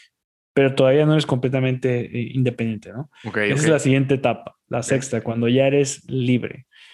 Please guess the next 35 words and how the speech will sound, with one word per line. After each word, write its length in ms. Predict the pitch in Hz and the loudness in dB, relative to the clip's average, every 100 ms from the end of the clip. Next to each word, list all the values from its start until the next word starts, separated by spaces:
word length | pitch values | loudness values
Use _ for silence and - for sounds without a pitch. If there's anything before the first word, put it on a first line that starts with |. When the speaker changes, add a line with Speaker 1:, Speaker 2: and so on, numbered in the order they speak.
| _ _ _ _ | _ _ _ _
Speaker 1:
En 160 | - 127 | -2 2
ese, 540 | 147 - 165 - - _ | 2 2 0 -2 -8 _
en, 180 | - 135 131 | -8 -6 -2
y 160 | 139 147 | 0 0
es 380 | 147 151 156 | -2 -4 -2
el 160 | 185 160 | 0 0
punto 380 | 175 180 170 170 | 0 0 0 0
donde 240 | 143 127 | 0 0
tú 260 | 120 156 151 | 0 -4 0
puedes, 400 | 156 156 160 160 | 2 2 2 -2
este, 720 | 135 131 - - 123 120 113 - _ _ _ _ _ _ _ - | -4 -6 -8 -2 -2 -2 -4 -12 _ _ _ _ _ _ _ -20
cubrir 440 | - 127 135 165 160 | -2 2 2 2 2
todos 260 | 170 175 175 | 2 2 0
tus 160 | 139 | 0
gastos, 640 | 151 156 - 131 156 - | 0 0 -4 -6 -6 -6
este, 540 | 123 123 - 123 117 - | -6 -6 -8 -6 -6 -8
con 200 | - 123 | -4 -2
el 140 | 120 117 | 0 0
cuatro 380 | 131 131 135 135 | 0 0 -2 -2
por 140 | 120 | -2
ciento 500 | 135 131 135 123 - | 0 0 2 0 -4
de 160 | - 131 | -6 -4
lo 120 | 123 | -2
que 80 | 120 | -2
tienes 260 | 131 127 | 0 0
ahorrado, 400 | 123 120 120 110 117 | 0 -2 -2 -4 -6
¿no? 180 | 135 135 - - - - _ _ | -10 -10 -20 -20 -20 -20 _ _
Igual, 360 | - 127 139 139 | 0 4 4 4
y, 220 | 135 135 | 2 2
eh, 260 | 131 131 - _ _ | 0 -4 -14 _ _
pero 160 | 147 135 | 0 2
estás 320 | 135 156 156 | 2 2 2
ahí 220 | 170 156 | 2 2
como 260 | 160 156 143 | 0 -2 -2
que, 260 | 139 131 | -2 -2